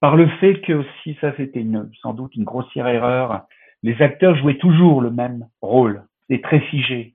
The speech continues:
très sédimenté, il n'y avait pas de changement de rôle. On était Harlequin, on était premier amoureux toute sa vie d'acteur. Donc tout ça n'est pas facilité, euh, certaines flexibilités. Et petit à petit, face à la concurrence, à la fin du dix-huitième siècle,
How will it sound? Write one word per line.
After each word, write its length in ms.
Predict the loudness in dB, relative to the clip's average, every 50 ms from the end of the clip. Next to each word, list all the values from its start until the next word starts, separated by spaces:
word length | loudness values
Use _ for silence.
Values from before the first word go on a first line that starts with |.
| _ _ _
très 200 | -2 -2 -2 -2 0
sédimenté, 720 | -2 -2 0 0 0 0 0 -2 -4 -6 -10 -12 -12 -12 _ _ _ _ _
il 140 | -20 -12
n'y 80 | -6 -6
avait 180 | -2 -2 -2 -2
pas 220 | 2 2 2 2
de 160 | 2 -2 -6
changement 500 | -8 -4 -2 -2 -2 -2 -4 -4 -4 -2
de 80 | 0 0
rôle. 280 | 0 2 0 0 0
On 100 | 0 -2
était 180 | -2 -2 0 -2
Harlequin, 500 | 0 0 0 -4 -4 -4 -4 -4 -4 -4
on 60 | -6 -6
était 160 | -6 -6 -8
premier 380 | -8 -2 0 0 2 2 2
amoureux 360 | 0 -2 -4 -4 -4 -4 -4 -4
toute 140 | -6 -12 -12 -6
sa 80 | -6 -6
vie 160 | -6 -6 -6
d'acteur. 460 | -6 -8 -8 -8 _ _ -20 -20 -20 -20 _ _ _ _
Donc 180 | -4 -4 -4 -2
tout 120 | -4 -4 -2 4
ça 180 | 4 4 4 2
n'est 100 | -4 -8
pas 180 | -6 -6 -6 -6
facilité, 840 | -4 -6 -8 -8 -12 -14 -12 -12 -12 -12 -8 _ -6 -4 -4 -4
euh, 120 | -6 -8 -12 -16 _ _ _
certaines 340 | _ -14 -8 _ -4 -4 -4 -4
flexibilités. 1000 | -4 -4 -4 -4 -8 -10 -8 -8 -6 -6 -6 -8 -8 _ 0 0 0 0 -2 -6 _ _ _ -20 -20 -20 _ _
Et 100 | 0 2
petit 400 | 6 6 4 4 2 -4 2 2
à 80 | 2 2
petit, 340 | 2 -6 -12 -12 -12 -12
face 280 | -4 -2 -2 -2 0 0
à 60 | 2 2
la 80 | 2
concurrence, 680 | 2 0 -6 -6 -6 -6 -6 -4 -4 -2 -4 -4 -6 -8 -12 -16 _ -16 -16 -16 -16 _ _
à 120 | -8 -4 0
la 140 | 0 0 -2 -2
fin 160 | -2 -2 -2
du 140 | -2 -4 -10
dix-huitième 880 | -12 -14 -18 -18 -18 -20 -20 -20 -16 -16 -16 -14 -8 -6 -6 -6 -6 -10 -8
siècle, 400 | -6 -6 -6 -6 -8 -10 -10 -10